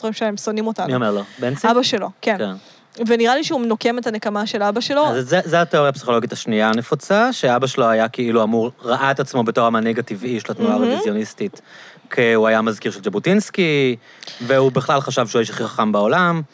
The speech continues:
Speaker 2: ו-, ו-, ו-, וכלומר, מעבר לדחייה הרגילה שהיה לחירותניקים ממפא"י, גם בחירות הוא נדחה. כלומר, גם
Speaker 1: הוא היה
Speaker 2: הממסד של
Speaker 1: לוזר
Speaker 2: הימין
Speaker 1: גדול.
Speaker 2: לא קיבל אותו, לא רק ש-, שמפא"י לא קיבלו אותו, זה היה לו כאילו מין דאבל, אה,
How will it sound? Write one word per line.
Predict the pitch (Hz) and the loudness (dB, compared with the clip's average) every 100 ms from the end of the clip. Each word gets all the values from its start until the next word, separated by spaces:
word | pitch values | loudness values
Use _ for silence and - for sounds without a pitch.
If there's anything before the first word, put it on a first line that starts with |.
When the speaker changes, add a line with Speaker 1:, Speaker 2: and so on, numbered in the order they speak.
| - - - _ - | -20 -20 -20 _ -18
Speaker 2:
ו-, | 107 120 117 117 117 117 131 | -2 2 4 4 4 4 0
ו-, | 135 131 120 | -2 -4 -4
ו-, | 139 120 - | -4 -4 -4
וכלומר, | 123 - 139 135 - | -8 -2 0 0 -2
מעבר | 131 135 170 190 185 | -2 2 2 2 0
לדחייה | 131 - 135 131 160 | 0 -2 0 2 2
הרגילה | 139 120 113 117 170 180 | 0 -2 0 2 2 0
שהיה | 139 123 | 0 0
לחירותניקים | 127 120 123 147 143 143 123 | 0 0 0 0 -2 0 0
ממפא"י, | 113 110 - 226 208 214 226 - - - - | 0 -2 0 2 2 0 -4 -14 -20 -18 -2
גם | 131 147 | 0 0
בחירות | 147 135 143 143 | 0 4 4 2
הוא | |
נדחה. | 107 - 87 - _ - | -2 -4 -10 -12 _ -8
כלומר, | 107 107 | -2 2
גם | 131 143 | 2 2
Speaker 1:
הוא | 135 214 | 2 2
היה | 214 156 | 4 2
Speaker 2:
הממסד | 147 | 2
של | 160 | 4
Speaker 1:
לוזר | 123 | 4
Speaker 2:
הימין | 123 180 | 4 4
Speaker 1:
גדול. | 208 | 4
Speaker 2:
לא | 135 | 2
קיבל | 117 107 | 0 0
אותו, | 101 104 | 0 0
לא | 110 | 0
רק | 131 | 0
ש-, | - 110 104 98 - - - - | 0 0 0 -4 -10 -16 -18 -8
שמפא"י | - 120 110 120 117 | 0 0 2 0 0
לא | |
קיבלו | 110 107 | -2 -2
אותו, | 101 101 | -2 0
זה | 107 | 0
היה | |
לו | 113 | 0
כאילו | 120 | 0
מין | 113 113 104 | 0 -2 0
דאבל, | 123 123 120 110 | 0 2 2 4
אה, | 107 104 104 101 101 | 2 2 2 0 -2